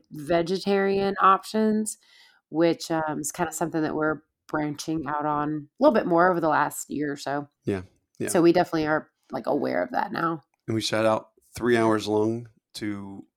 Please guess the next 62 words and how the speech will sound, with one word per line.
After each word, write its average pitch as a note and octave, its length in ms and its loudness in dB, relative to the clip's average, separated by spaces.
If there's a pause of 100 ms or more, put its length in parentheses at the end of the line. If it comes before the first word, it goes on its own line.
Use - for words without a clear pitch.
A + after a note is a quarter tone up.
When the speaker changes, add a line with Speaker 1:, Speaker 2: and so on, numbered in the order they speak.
(140)
Speaker 2:
I A2+ 60 -8
guess, G#2+ 160 -8
the - 120 -10
rest G#2 160 -6
of - 40 -16
the G#2 60 -14
way G2+ 120 -6
to G2 80 -8
Nashville. G2+ 520 -8
Is G#2+ 100 -12
it G2 100 -14
three - 220 -6
Speaker 1:
Yeah, F#3 120 4
it - 20 4
was F#3+ 100 2
a - 40 4
Speaker 2:
hours? - 20 -2
Speaker 1:
couple F3+ 260 0
more C3+ 140 -6
hours, - 260 -6
Speaker 2:
Yeah. G#2 100 -2
Speaker 1:
yeah. C3 180 -4 (580)
Speaker 2:
Got G2 180 -6
to A2 60 -8
our F#2+ 140 -6
Airbnb G2 580 -6
in G#2 120 2
the G#2 60 -4
middle G2 220 -4
of G2 80 -6
the G2 80 -2
night. B2+ 240 -6
Very B2+ 300 -6
nice - 300 -2
Speaker 1:
<laughs> - 20 -8
Speaker 2:
little G#2+ 140 -8
Speaker 1:
It - 60 -14
was G3 120 -4
Speaker 2:
place, C#3+ 200 -6
Speaker 1:
lovely. D3+ 80 -8 (140)
Speaker 2:
yeah. A3 140 4
Speaker 1:
Yeah, C4 40 -4 (320)
cool F#3+ 180 -4
studio F3 340 0
Speaker 2:
Got C3+ 80 4
Speaker 1:
apartment. E3+ 260 0
Speaker 2:
up B2+ 160 -2
the B2 100 -4
next A2+ 300 -4
morning A2 500 4
with A#2+ 160 -6
the - 80 -8
goal A#2+ 720 0
of A3 140 0 (180)
Speaker 1:
Oh, A3+ 80 -2
yeah. G#3+ 560 -8
Speaker 2:
making A2 520 0
it - 120 -4 (120)
to, G#2+ 600 -8
um, G2 460 -6 (640)
I A#2 60 -10
sh-, - 120 -6